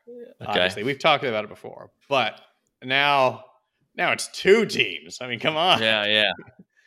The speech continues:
Speaker 1: That's got
Speaker 2: says, uh, it
Speaker 1: How much
Speaker 2: starts off
Speaker 1: time
Speaker 2: as
Speaker 1: do you
Speaker 2: saying
Speaker 1: think they give the first team? Like, the first team's trying to do it, and they're like,
Speaker 2: <laughs>
Speaker 1: "I don't see no aliens."
Speaker 2: <laughs> Yeah.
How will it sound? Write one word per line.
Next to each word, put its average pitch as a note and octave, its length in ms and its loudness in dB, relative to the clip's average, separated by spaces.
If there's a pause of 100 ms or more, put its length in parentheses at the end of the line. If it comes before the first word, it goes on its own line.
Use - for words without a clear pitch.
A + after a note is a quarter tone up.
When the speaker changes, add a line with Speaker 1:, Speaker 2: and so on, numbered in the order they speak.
(500)
Speaker 1:
That's C#3+ 180 -2
got D#3+ 240 -2
Speaker 2:
says, C#3+ 120 -6
uh, D3+ 520 2
it - 0 -
Speaker 1:
How D3 60 -4
much C#3+ 80 -2
Speaker 2:
starts C#3+ 280 0
off A#3+ 80 2
Speaker 1:
time A#3 80 2
Speaker 2:
as G#3+ 80 -6
Speaker 1:
do F#3+ 60 -2
you C#3+ 60 2
Speaker 2:
saying C#3 120 2
Speaker 1:
think E3+ 160 -4
they E3 140 -6
give D3+ 240 -2
the C#3 100 2
first B2+ 400 -2
team? F2 420 -8
Like, A2 260 -2
the B2 60 -6
first C#3 280 0
team's C#3 220 -2
trying C#3+ 220 0
to C3 80 2
do C3+ 220 2
it, C3+ 80 2
and B2+ 120 -8
they're B2 220 -2
like, A#2+ 260 0 (600)
Speaker 2:
<laughs> - 540 -20
Speaker 1:
"I G2+ 80 0
don't C3+ 180 0
see D#3 180 -2
no D#3 220 2
aliens." D#3+ 840 2
Speaker 2:
<laughs> - 80 -4
Yeah. G3+ 800 4